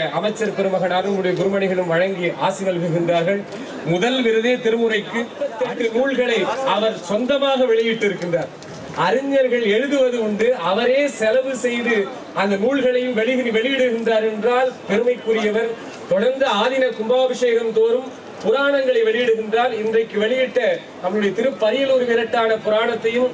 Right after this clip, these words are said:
அவர் அதை செம்-, செம்மையாக தயார் செய்தவர். அவருக்கு தர்மயாதின புலவர் என்ற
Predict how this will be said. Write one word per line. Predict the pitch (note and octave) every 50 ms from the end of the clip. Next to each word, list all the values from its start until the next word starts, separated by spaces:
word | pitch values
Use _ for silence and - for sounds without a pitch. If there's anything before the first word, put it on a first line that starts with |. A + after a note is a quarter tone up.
| - - - - E3+
அவர் | G3 G#3+ G#3+ G3 - -
அதை | F#3+ F#3+ G3+ F#3+ F3 D#3+ -
செம்-, | - F#3+ F3 E3 E3+ D#3+ - -
செம்மையாக | F#3+ G3+ A3+ A3+ A3+ G#3+ A3+ A#3 A#3 B3 B3 G#3+ F3 D#3 D#3 - - E3
தயார் | F3 G3+ A3 A#3 A#3+ A3+ -
செய்தவர். | G#3+ G#3 G3+ G3+ G3+ G#3+ A3+ A3+ - - - - - - D#3+ E3+
அவருக்கு | G3 A3 A3+ A3 - G3+ G3+ E3 E3+
தர்மயாதின | - A3+ A3+ C4+ C4+ C4+ C4+ C4 C4 B3 B3+ A#3+ A3+ - - G3+
புலவர் | A3 A3+ B3+ C4 B3+ B3+ B3 - - - G3
என்ற | G#3 - -